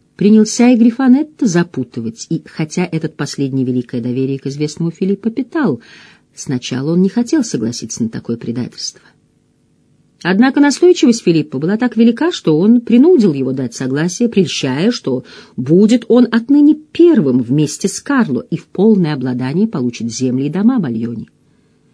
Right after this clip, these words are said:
А чтобы окончательно его склонить на свою сторону, дал он ему понять, что светлейший Джан Паоло, который был собою виднее всех в доме Бальони, будто бы спит с Мадонной Дзенобией, женой Грифонетто, которая была красавицей, которую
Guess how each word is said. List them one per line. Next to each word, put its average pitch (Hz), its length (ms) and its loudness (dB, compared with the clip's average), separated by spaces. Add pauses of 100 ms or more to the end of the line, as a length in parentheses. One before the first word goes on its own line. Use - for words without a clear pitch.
(880)
А - 60 -14
чтобы 160 220 -4
окончательно 170 480 -2
его 160 100 -2
склонить 156 380 -4
на 156 80 -6
свою 147 240 -6
сторону, 170 400 -2
дал 160 320 -2
он 156 140 -4
ему 147 220 -6
понять, 151 300 -4
что - 160 -8
светлейший 151 720 -4 (360)
Джан 147 240 0
Паоло, 165 500 -2 (280)
который 156 280 -2
был 175 240 2 (440)
собою 185 500 2
виднее 180 360 4
всех 254 260 0
в 202 60 0
доме 143 220 0
Бальони, 127 440 -4
будто - 500 -2
бы 220 100 4
спит 240 440 -2
с - 100 -6
Мадонной 202 800 4 (120)
Дзенобией, 139 800 2 (240)
женой 170 400 2
Грифонетто, 175 720 0
которая 131 340 -6
была 139 200 -4
красавицей, 156 680 -8
которую 139 380 -6